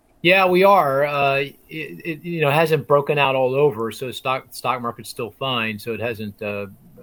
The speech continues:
you, you, you don't. You'll see it deeper into the plumbing.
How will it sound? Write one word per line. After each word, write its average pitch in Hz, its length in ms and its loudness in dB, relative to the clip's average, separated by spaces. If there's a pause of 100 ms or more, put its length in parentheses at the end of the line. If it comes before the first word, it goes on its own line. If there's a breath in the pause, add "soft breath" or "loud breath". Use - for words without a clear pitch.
(580)
you, 131 100 -14
you, 139 340 -8
you 135 200 -8
don't. 143 200 2
You'll 143 200 2
see 170 220 0
it 117 100 -14
deeper 139 360 2
into 120 200 -6
the 101 80 -6
plumbing. 110 540 0